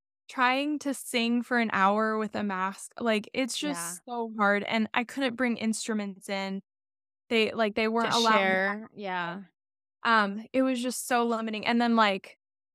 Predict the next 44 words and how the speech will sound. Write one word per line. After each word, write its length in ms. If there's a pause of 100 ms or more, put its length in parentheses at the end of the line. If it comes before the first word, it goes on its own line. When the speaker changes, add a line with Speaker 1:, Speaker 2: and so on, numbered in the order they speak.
(340)
Speaker 1:
I 100
had 180
to 40
be 120
six 300
to 80
ten 280
feet 380
from 200
my 140
clients, 480
so, 120
Speaker 2:
Right. 80
Speaker 1:
like, 180 (280)
you 140
just 300 (200)
miss 340
out 200
on 200
so 200
mu-, 160
you 160
have 200
a 80
mask, 560
so 380
you're 180
not, 340
like, 280 (320)
they're 140
not 220
able 300
to 380 (440)
see 220
your 200
mouth 640
and, 280
like, 280
your 120
facial 420
expressions, 960 (460)
and 460 (160)
the, 200 (380)
the 600